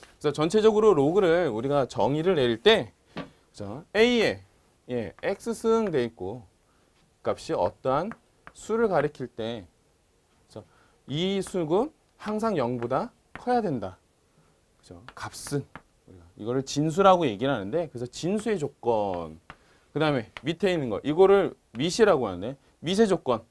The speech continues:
A는 항상 영보다 커야 된다. 그리고 또 A는 일이 아니어야 된다. 이거죠. 일이면 뭐 하나만 하니까 우리 자체가 일의 몇 승은 의미가 없는 거니까요. 그래서 이건 구할 수 자체가 없는 겁니다.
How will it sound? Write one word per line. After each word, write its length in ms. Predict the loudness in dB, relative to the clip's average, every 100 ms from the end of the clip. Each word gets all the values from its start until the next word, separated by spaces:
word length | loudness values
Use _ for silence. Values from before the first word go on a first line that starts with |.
| -20 _
A는 360 | 0 2 2 0
항상 280 | -2 -4 -2
영보다 300 | -2 0 -2
커야 220 | 0 -2
된다. 320 | 0 -2 -4 -10 _
그리고 240 | -4 -2 2
또 220 | 2 2 -2 _ _ -20 -6
A는 400 | -2 0 0 -2 -8 -20 _ _ -20 -20 _ -6
일이 240 | -2 2
아니어야 380 | 2 4 2 2
된다. 300 | 0 -8 -14 -20
이거죠. 280 | -20 -20 _ _ _ _ _
일이면 520 | -2 0 0 0 -2
뭐 100 | -4
하나만 580 | -8 -6 -4 -2 -4 -2
하니까 460 | -2 -2 -6 -10 -10
우리 160 | -12
자체가 580 | -16 -20 -12 -10 -8 -10
일의 240 | -6 -2 -2
몇 180 | 0 -2
승은 400 | -4 -6 -6 -10 _ -4
의미가 320 | -2 0 -2
없는 320 | -2 -2 -4
거니까요. 500 | -6 -8 -12 -12 -12 -14 _
그래서 200 | -20 -12
이건 200 | -8 -8
구할 260 | -2 0 0
수 160 | -2 -12
자체가 520 | -12 -12 -8 -2 -2
없는 280 | -2 -6 -8
겁니다. 380 | -12 -12 -18